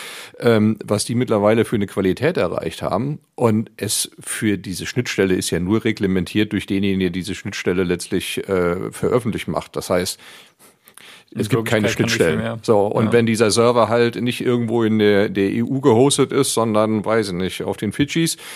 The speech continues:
Speaker 1: dann gibt's sowieso keine Regularien mehr. Das heißt, jeder kann sich mit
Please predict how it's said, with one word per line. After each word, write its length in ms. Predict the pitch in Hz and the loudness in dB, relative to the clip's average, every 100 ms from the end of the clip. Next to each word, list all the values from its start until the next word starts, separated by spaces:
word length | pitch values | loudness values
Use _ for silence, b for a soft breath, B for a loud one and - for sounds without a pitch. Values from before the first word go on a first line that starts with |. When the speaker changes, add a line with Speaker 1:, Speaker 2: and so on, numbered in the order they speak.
| B 117 | B -6
Speaker 1:
dann 100 | 101 | -2
gibt's 180 | 104 | -2
sowieso 360 | 117 95 95 175 | -2 0 2 0
keine 280 | - 101 98 | 0 -2 0
Regularien 600 | 92 92 90 90 95 92 87 | 2 4 4 4 2 0 2
mehr. 200 | 101 123 B B - | 0 0 B B -10
Das 140 | 101 | -2
heißt, 240 | 104 - - | -2 -2 -8
jeder 340 | 104 151 160 | -6 -2 -2
kann 300 | - 117 143 | -2 -4 -2
sich 300 | 139 123 - | -4 -6 -2
mit 200 | 107 | -2